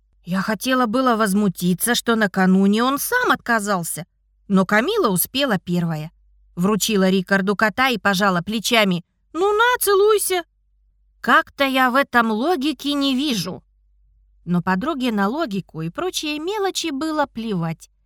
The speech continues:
Она уже утащила меня на кухню пить чай и рассказывать, что придумала по таверне. Детское меню.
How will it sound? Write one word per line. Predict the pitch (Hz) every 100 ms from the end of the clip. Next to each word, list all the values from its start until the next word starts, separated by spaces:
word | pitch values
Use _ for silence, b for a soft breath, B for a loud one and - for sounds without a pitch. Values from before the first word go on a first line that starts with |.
| _ _
Она | 220 226 226
уже | 202 214
утащила | 214 233 - - 170 170
меня | 180 180 196
на | 247
кухню | - 381 - 220 196 _ _ _
пить | 285 233
чай | - 269 277
и | - 214
рассказывать, | 208 196 240 233 202 185 175 _ _
что | - - 233
придумала | 233 196 190 196 185
по | 170 175
таверне. | 175 165 165 160 156 - _ _ _ _ _ -
Детское | 185 170 269 349 - - 311 294
меню. | 285 277 262 160